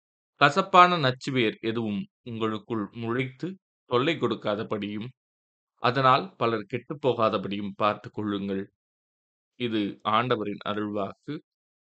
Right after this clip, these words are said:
இறைவா, உமக்கு நன்றி. நற்செய்தி வாசகம். சொந்த ஊரிலும் சுற்றத்திலும் வீட்டிலும் தவிர மற்றெங்கும்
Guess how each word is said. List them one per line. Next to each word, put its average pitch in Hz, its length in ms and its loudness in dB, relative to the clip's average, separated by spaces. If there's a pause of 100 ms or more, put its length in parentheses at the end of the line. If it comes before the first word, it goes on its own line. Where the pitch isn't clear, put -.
(140)
இறைவா, 98 640 -2 (280)
உமக்கு 101 260 -16
நன்றி. 98 460 -16 (540)
நற்செய்தி 117 520 0
வாசகம். 104 500 0 (420)
சொந்த 139 480 0
ஊரிலும் 113 460 -2 (180)
சுற்றத்திலும் 147 760 -4 (360)
வீட்டிலும் 127 460 -2
தவிர 101 440 -4 (520)
மற்றெங்கும் 123 640 -4